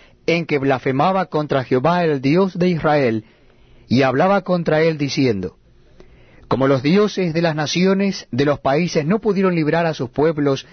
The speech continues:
de mis manos, tampoco el Dios de Ezequías librará al suyo de mis manos".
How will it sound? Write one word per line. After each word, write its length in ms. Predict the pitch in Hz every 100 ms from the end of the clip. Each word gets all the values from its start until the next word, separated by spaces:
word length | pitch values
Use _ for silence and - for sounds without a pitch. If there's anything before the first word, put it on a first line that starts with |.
| -
de 200 | 104 135
mis 220 | 135 123
manos, 480 | 143 151 101 110 - _ _ _ - - - - -
tampoco 400 | 107 110 180 180
el 140 | 190 165
Dios 260 | 196 202
de 120 | 170
Ezequías 760 | 175 160 - 175 110 90 - - - -
librará 520 | - 120 131 147 170 -
al 300 | 135 127 117
suyo 260 | - 190 180
de 80 | 160
mis 160 | 160
manos". 460 | 151 131 95 95